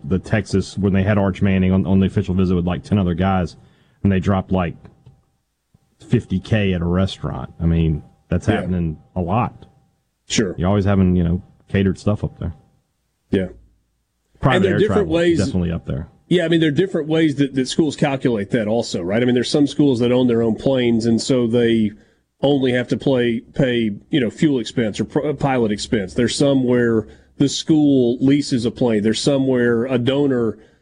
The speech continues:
Speaker 2: you know, allows a plane to be borrowed but then gets credit on an hourly rate. Uh, there's some where you
Speaker 1: Right.
Speaker 2: just have to charter a plane. And so if you
Speaker 1: How do you
Speaker 2: don't
Speaker 1: handle it?
Speaker 2: Um, I just fly my own.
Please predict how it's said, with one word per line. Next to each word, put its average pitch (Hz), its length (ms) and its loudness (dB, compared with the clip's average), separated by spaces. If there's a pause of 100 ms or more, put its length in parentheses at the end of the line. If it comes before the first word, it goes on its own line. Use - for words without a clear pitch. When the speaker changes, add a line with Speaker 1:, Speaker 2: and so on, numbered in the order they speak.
(180)
Speaker 2:
you 139 140 2
know, 110 280 -2 (100)
allows 135 500 2
a 120 60 2
plane 135 360 0
to 120 60 0
be 113 120 2
borrowed 120 520 -2
but 110 140 -2
then 123 180 0
gets - 400 -4 (440)
credit 135 540 0
on 131 160 2
an 123 220 0
hourly 127 540 0
rate. 110 600 0 (140)
Uh, 131 280 -2
there's 135 220 0
some 156 260 0
where 131 120 2
you 123 80 2
Speaker 1:
Right. 120 80 2
Speaker 2:
just 131 140 0
have 139 120 0
to 123 80 -6
charter 143 380 0
a 98 40 -8
plane. 98 320 -2
And 104 140 -4
so 131 280 2
if - 200 -8 (340)
you 131 80 4
Speaker 1:
How 123 60 0
do 147 100 2
you - 80 2
Speaker 2:
don't 113 80 0
Speaker 1:
handle 80 280 -4
it? - 60 -14 (2000)
Speaker 2:
Um, 104 460 -2 (520)
I - 40 -16
just - 200 -4
fly - 140 -2
my 101 100 -2
own. 101 380 -6